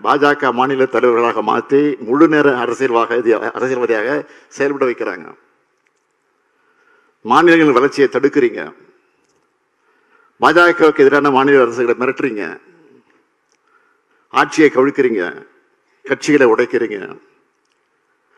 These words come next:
கட்சிகள் மாற கட்டாயப்படுத்தப்படுறீங்க, இன்னும் சொல்லணும்னா மாநிலங்களே இருக்கக்கூடாதுன்னு நினைக்கிறீங்க. அதே மாதிரி தான்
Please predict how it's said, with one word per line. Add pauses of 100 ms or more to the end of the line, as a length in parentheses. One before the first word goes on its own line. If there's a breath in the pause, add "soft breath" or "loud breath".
(240)
கட்சிகள் (100)
மாற (320)
கட்டாயப்படுத்தப்படுறீங்க, (1700)
இன்னும்
சொல்லணும்னா (120)
மாநிலங்களே (180)
இருக்கக்கூடாதுன்னு
நினைக்கிறீங்க. (1700)
அதே (100)
மாதிரி (100)
தான்